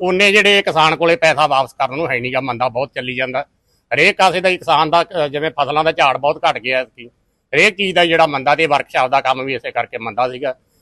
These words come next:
ਇਹ ਜਿਹੜਾ ਕੁਛ ਪੈਸੇ ਇਹ ਦੇਣਾ ਚਾਹੁੰਦਾ ਸੀਗਾ ਕਿ ਸਾਡ-, ਸਾਡਾ ਜਿਹੜਾ ਮਸਲਾ ਨਿਬੇੜਿਆ ਜਾਵੇ। ਚਲੋ ਗੱਲ ਸਿਰੇ ਨਹੀਂ ਲੱਗੀਗੀ।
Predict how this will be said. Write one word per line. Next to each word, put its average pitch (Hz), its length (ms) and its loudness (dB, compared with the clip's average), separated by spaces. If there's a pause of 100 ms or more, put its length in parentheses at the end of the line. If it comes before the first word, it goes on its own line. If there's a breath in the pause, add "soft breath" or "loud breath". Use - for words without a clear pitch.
(240)
ਇਹ 185 140 2
ਜਿਹੜਾ 190 200 6
ਕੁਛ - 480 -6
ਪੈਸੇ 160 280 0
ਇਹ 151 60 -2
ਦੇਣਾ 135 240 0
ਚਾਹੁੰਦਾ 131 300 -2
ਸੀਗਾ 139 200 -4
ਕਿ 151 140 -10
ਸਾਡ-, 131 200 -8
ਸਾਡਾ 117 240 -6
ਜਿਹੜਾ 120 160 -6
ਮਸਲਾ 110 300 -10
ਨਿਬੇੜਿਆ 98 240 -16
ਜਾਵੇ। 92 240 -20 (720)
ਚਲੋ 202 220 2
ਗੱਲ 185 240 6
ਸਿਰੇ 180 240 0
ਨਹੀਂ 180 180 2
ਲੱਗੀਗੀ। 175 460 -2